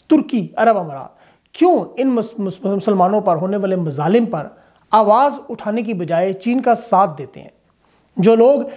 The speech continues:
इन ममालिक में पनाह लेते हैं, उन्हें दोबारा पकड़कर चीन के हवाले क्यों किया जाता है? ख़ास तौर पर हज के मौके पर even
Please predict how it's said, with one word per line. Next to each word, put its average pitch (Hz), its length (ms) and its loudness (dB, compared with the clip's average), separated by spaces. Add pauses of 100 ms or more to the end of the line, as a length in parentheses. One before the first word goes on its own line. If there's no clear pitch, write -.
(260)
इन 330 140 4
ममालिक 269 400 2
में 277 180 -4
पनाह 247 280 0
लेते 233 320 -4
हैं, 240 80 -4
उन्हें 247 280 0
दोबारा 180 380 2 (100)
पकड़कर 220 400 -4
चीन 214 280 -6
के 220 120 -4
हवाले 180 360 -4
क्यों 240 320 -2
किया 175 200 -4
जाता 120 220 -12
है? - 100 -18 (880)
ख़ास 277 340 2
तौर 247 120 4
पर 226 140 2
हज 214 220 0
के 233 160 -2
मौके 247 320 0
पर 185 180 -2
even 185 240 -6